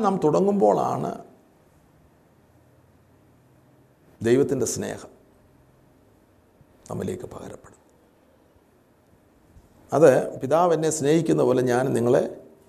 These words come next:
സ്നേഹിക്കുന്നു. ഒൻപതാമത്തെ വാക്യം, എൻ്റെ സ്നേഹത്തിൽ വസിപ്പി. ഇപ്പം ക്രിസ്തുവിൽ വസിക്കുക എന്ന് പറയുമ്പോൾ ക്രിസ്തുവിൻ്റെ സ്നേഹം, അതാണല്ലോ പരമപ്രാധാന്യ സ്നേഹം, ദൈവം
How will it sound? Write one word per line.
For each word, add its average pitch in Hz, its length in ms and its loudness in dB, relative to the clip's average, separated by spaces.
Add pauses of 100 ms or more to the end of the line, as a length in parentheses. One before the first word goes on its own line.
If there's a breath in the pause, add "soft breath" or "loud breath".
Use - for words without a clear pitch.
(140)
സ്നേഹിക്കുന്നു. 110 440 -4
ഒൻപതാമത്തെ 113 520 -2
വാക്യം, - 320 -12 (840 soft breath)
എൻ്റെ 175 340 2
സ്നേഹത്തിൽ 196 520 2
വസിപ്പി. 208 380 0 (2500)
ഇപ്പം - 200 -12
ക്രിസ്തുവിൽ 202 420 0
വസിക്കുക 180 440 2
എന്ന് 190 160 -2
പറയുമ്പോൾ 139 380 0 (920)
ക്രിസ്തുവിൻ്റെ 165 480 0 (1000)
സ്നേഹം, 165 440 -4 (420)
അതാണല്ലോ - 460 -4
പരമപ്രാധാന്യ 147 840 -2
സ്നേഹം, - 260 -14 (160)
ദൈവം 143 240 -4